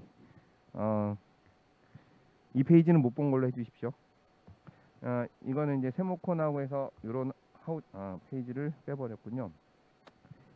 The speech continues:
요것과 요것을 선택함에 있어서 요런 형태를 저희는 선택했다. 이렇게 얘기를 드릴 수 있을 것 같고요. 이유인즉슨 이런 제품들은 리퍼로 사용이 가능합니다. 즉,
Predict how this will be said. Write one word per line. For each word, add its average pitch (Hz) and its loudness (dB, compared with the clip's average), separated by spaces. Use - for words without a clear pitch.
요것과 180 2
요것을 147 0
선택함에 151 -2
있어서 160 0
요런 123 6
형태를 131 8
저희는 113 2
선택했다. 131 -2
이렇게 117 0
얘기를 117 -2
드릴 110 -4
수 120 -6
있을 117 -6
것 113 -4
같고요. 123 -4
이유인즉슨 190 2
이런 175 4
제품들은 165 2
리퍼로 156 10
사용이 151 6
가능합니다. 113 4
즉, 143 6